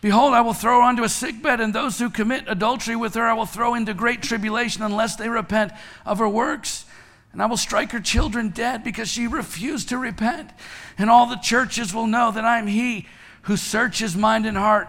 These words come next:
and I will give to each of you according to your works." He's writing this to the church.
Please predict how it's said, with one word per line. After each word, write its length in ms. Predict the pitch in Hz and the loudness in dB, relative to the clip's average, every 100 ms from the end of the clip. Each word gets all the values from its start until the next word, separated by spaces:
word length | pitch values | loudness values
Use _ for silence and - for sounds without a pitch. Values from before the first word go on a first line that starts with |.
| - | -8
and 140 | 170 | -6
I 60 | 180 | -4
will 120 | 185 | -4
give 260 | 160 214 165 | -4 -4 -4
to 140 | 180 | -4
each 280 | 220 226 185 | -2 -2 -2
of 100 | 156 | -4
you 160 | 175 165 | -2 -4
according 400 | - 202 202 165 | -4 -4 -2 -4
to 60 | |
your 100 | 160 | -6
works." 300 | 170 190 - | -4 -4 -6
He's 160 | 135 120 | -12 -12
writing 460 | 123 - 196 151 | -14 -12 -10 -8
this 140 | 151 - | -8 -10
to 120 | 147 | -10
the 100 | 135 | -10
church. 680 | - - 202 208 175 - - | -10 -10 -8 -10 -12 -20 -20